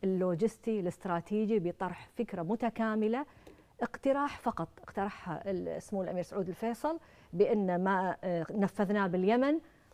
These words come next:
معروض، بالإضافة إلى أمين عام مجلس التعاون، معروض على الشأن السوري، وهو عبارة عن النق-، النقاط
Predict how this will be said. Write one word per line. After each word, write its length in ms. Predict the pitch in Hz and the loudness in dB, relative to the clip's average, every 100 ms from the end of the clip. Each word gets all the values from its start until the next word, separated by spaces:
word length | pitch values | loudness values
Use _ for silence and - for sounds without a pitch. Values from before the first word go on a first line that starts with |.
| - | -4
معروض، 580 | 180 165 185 208 254 220 | 0 2 2 4 2 0
بالإضافة 540 | 185 202 202 190 - - | 0 2 2 2 0 0
إلى 220 | 196 175 | 0 2
أمين 160 | 185 | -2
عام 180 | 170 185 | -2 -2
مجلس 240 | 175 170 - | -2 -4 -6
التعاون، 480 | 185 165 202 247 247 - - - | -6 -4 -2 -2 -4 -12 -14 -2
معروض 560 | 190 180 196 226 262 196 - - | 0 2 0 2 0 -2 -10 -8
على 140 | 170 | -6
الشأن 360 | 156 - 202 190 | -4 -2 -2 -4
السوري، 400 | - 180 208 269 | -6 -6 -4 -2
وهو 180 | 208 | -2
عبارة 320 | 190 185 185 180 | -2 0 0 0
عن 140 | 170 | -2
النق-، 300 | 175 185 - | -4 -4 -4
النقاط 460 | 190 185 185 190 | 0 0 0 -2